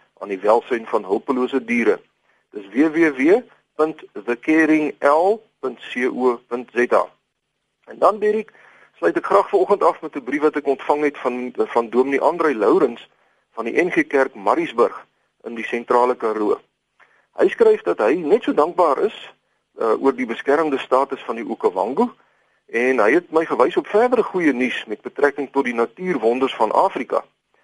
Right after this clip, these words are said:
En dit is dat die Oos-Afrika Hof die voorgenome pad wat deur die Tanzaniese owerheid beplan was en wat deur die skone Serengeti, uh, nasionale area sou gaan. En die Serengeti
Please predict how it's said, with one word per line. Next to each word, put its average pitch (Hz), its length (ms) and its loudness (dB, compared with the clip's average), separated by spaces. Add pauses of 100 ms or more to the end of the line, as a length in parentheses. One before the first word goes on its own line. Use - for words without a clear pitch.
(320)
En - 160 -20
dit 185 140 -8
is 285 140 -2
dat 190 100 2
die 175 220 -6
Oos-Afrika 170 840 0
Hof 117 540 0 (440)
die - 120 -20
voorgenome 175 580 0
pad 156 260 0 (200)
wat 104 180 -10
deur 127 200 2
die 127 120 -10
Tanzaniese 120 680 0
owerheid 135 380 2
beplan 160 440 0
was 104 320 -2 (420)
en 107 140 -16
wat 110 200 -2
deur 143 180 -2
die 285 100 -4
skone 165 380 -2
Serengeti, 135 840 0 (400)
uh, 107 220 0 (300)
nasionale 113 640 0 (340)
area 120 300 2
sou 110 200 -4
gaan. 151 240 0 (720)
En 117 80 -20
die 110 80 -20
Serengeti 135 640 -4